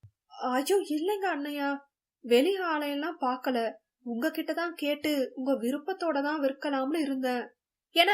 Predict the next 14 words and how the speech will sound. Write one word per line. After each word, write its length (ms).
அவசரமாக 760
கூறியதும் 560
சஜித், 540
"டேய், 380
ஏன்டா 420
அவளை 300
இவ்ளோ 380
கேள்வி 300
கேக்குறீங்க? 480
நீ 220
எதுவும் 360
யோசிக்காம 640
கிளம்பு 340
தங்கச்சிமா, 560